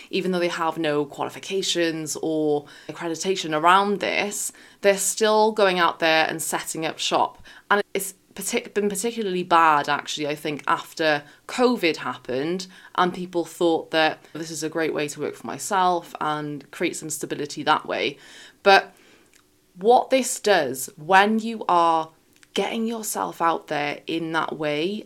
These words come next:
and showing your human side in a massively competitive market, which is what the pet industry is, where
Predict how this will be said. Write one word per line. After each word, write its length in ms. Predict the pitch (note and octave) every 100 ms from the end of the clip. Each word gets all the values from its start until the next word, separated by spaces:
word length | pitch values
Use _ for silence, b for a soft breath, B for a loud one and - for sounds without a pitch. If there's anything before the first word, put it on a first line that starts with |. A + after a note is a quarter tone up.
| -
and 240 | E3+ E3
showing 560 | D#3+ - G3 G3 G#3 G#3
your 260 | D3+ D#3+ D#3
human 480 | - F#3+ F#3+ D#3+
side 580 | D3+ - C3+ C3 C#3+ C#3+ B B B _
in 140 | F#3+
a 80 | F3+
massively 720 | F3+ G3 A3 A3 A#3+ G#3+ G#3
competitive 680 | G3 F3+ - E3 D3 - D#3
market, 440 | D#3 D#3 D#3 D#3 D3+
which 160 | D#3
is 120 | D#3+
what 180 | D#3 E3
the 80 | C#3
pet 260 | - D#3+ D#3+
industry 480 | D#3+ D3 - D3+
is, 400 | D3+ C#3 C#3 - B B B B B
where 540 | F3 F3+ E3+ E3+ E3